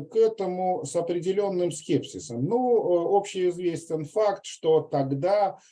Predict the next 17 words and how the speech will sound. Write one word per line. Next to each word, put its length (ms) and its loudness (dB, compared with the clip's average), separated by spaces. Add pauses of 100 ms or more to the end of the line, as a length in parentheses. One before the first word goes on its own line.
(160)
э, 180 2
в 120 -4
британских 720 -4
ресторанах 1040 2
на 300 -2
несколько 640 -4
человек 640 2
во 160 0
время, 540 -2 (260)
э, 260 2
традиционного 1300 -2
британского 1160 -2
чаепития 760 -2
подавалась 600 2
только 380 0
одна 240 0
ложка. 560 -2